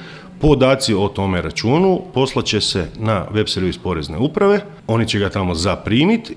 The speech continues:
i u povratku će vratit takozvani jir, odnosno jedinstveni identifikator računa. Taj, e, jir morat će bit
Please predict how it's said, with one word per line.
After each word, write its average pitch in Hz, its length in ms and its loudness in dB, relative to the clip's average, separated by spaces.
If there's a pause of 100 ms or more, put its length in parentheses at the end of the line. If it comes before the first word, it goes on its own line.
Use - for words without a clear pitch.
(100)
i 175 280 2
u 120 80 -4
povratku 151 500 0
će 104 180 -2
vratit 123 540 0 (260)
takozvani 104 640 0
jir, 110 300 2
odnosno 98 380 -2
jedinstveni 104 480 0
identifikator 95 720 -2
računa. 78 320 -6 (140)
Taj, 123 200 2
e, 104 60 2 (280)
jir 98 400 2
morat 98 320 0
će 101 120 -2
bit 101 340 -2